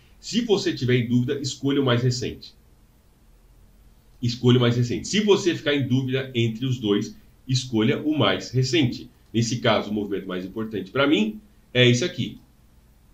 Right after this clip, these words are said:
Essa é a máxima, marca máxima, marca mínima. Marca mínima. Extra, vou marcar a Fibo nesse movimento de, de queda. Esse é o movimento mais importante.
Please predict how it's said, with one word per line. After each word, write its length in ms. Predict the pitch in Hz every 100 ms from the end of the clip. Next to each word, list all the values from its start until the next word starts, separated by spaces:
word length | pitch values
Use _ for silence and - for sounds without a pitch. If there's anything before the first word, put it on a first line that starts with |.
| _ _ _ -
Essa 380 | 104 113 - 104
é 40 |
a 80 | 98
máxima, 580 | 98 104 127 - 175 147
marca 360 | 110 107 117
máxima, 640 | 117 131 143 - 156 156 - _ -
marca 320 | 120 131 139 139
mínima. 520 | 147 131 92 76 - _ _ _ - - _ _ _ _ _ _ _ _ _ _ _ - - _ - - - - _ _ -
Marca 260 | 82 - 123
mínima. 380 | 113 73 69 - _ _ _ _ - -
Extra, 560 | - 180 - - - -
vou 200 | 110 151
marcar 360 | 160 151 143 147
a 100 | 143
Fibo 500 | 123 185 196 120 -
nesse 320 | - 117 120 120
movimento 480 | 110 107 104 101
de, 220 | - 92 - _ _ 110
de 120 | 104
queda. 460 | 123 107 - 71 - _ -
Esse 200 | 92 131
é 40 |
o 20 |
movimento 360 | 135 127 127 131
mais 180 | 135 135
importante. 720 | 139 156 - 113 - -